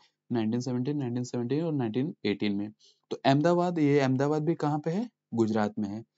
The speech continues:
तो आप ये देख सकते हो कि ये थोड़ा सा उसके just बगल में है।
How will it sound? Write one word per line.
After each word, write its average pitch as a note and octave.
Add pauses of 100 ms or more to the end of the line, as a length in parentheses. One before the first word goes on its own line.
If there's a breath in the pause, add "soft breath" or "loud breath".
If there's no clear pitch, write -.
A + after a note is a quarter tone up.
(200)
तो C#3+
आप C#3+
ये E3+
देख F3
सकते D#3+
हो E3+
कि F#3+
ये F#3
थोड़ा F3+
सा F3
उसके D#3
just D#3
बगल G#2+
में G2+
है। G#2+